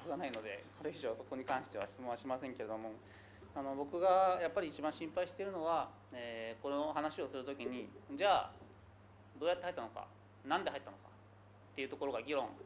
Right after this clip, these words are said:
されると思います。その中で、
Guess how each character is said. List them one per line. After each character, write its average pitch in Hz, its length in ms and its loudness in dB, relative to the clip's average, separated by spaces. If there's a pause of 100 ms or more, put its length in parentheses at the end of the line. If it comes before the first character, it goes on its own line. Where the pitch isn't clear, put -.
(140)
さ 123 80 -2
れ 131 60 0
る 127 60 -4
と 127 80 -8
思 107 100 -8
い 104 60 -10
ま 101 120 -12
す。 - 100 -20 (1040)
そ 175 80 2
の 196 80 2
中 214 220 4
で、 175 280 6